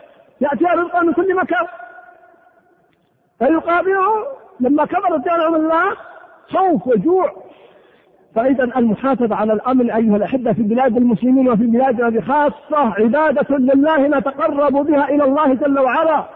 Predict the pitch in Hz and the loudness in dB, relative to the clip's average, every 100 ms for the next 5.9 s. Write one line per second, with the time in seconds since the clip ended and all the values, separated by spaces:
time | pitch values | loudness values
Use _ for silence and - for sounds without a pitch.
0 | - - - 220 262 302 302 294 294 - | -20 -20 -10 -4 0 2 2 2 -2 -2
1 | 311 294 311 311 339 370 339 359 349 349 | 0 0 2 2 2 0 0 -2 0 0
2 | 359 349 - - - - - - 320 320 | 2 0 -4 -16 -20 -20 -14 -2 0 0
3 | 311 262 330 277 247 339 311 302 262 302 | 0 -2 -2 -2 -2 0 0 0 2 2
4 | 311 285 285 269 294 311 302 285 285 294 | 2 2 2 2 2 0 0 0 0 0
5 | 294 294 294 277 339 - 294 349 | 0 2 0 0 -2 -2 0 0